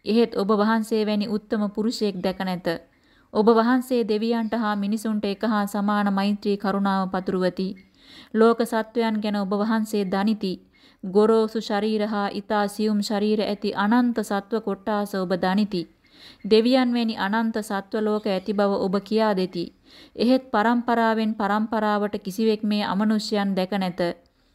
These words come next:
එබැවින් දෙවියන් ගැන කිසි සැලකිල්ලක් නැත. වැඩිම වුණොත් කලාතුරකින් යම් අද්භූත ආලෝක හෝ ආකර්ෂණ සංඥාවක් දැනුණත්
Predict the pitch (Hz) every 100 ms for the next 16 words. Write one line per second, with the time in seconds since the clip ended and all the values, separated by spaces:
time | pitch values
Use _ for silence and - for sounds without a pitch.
0 | _ - 208 233 233 240 233 202 202 226
1 | 226 214 214 208 208 220 233 220 247 220
2 | 202 190 185 180 175 175 - _ _ -
3 | - - 214 220 262 262 233 214 220 220
4 | - 208 220 226 220 214 214 214 202 202
5 | 208 202 196 190 208 247 240 233 190 214
6 | 226 220 214 220 208 - 208 214 226 220
7 | 220 208 202 196 214 214 208 196 185 196
8 | 214 208 202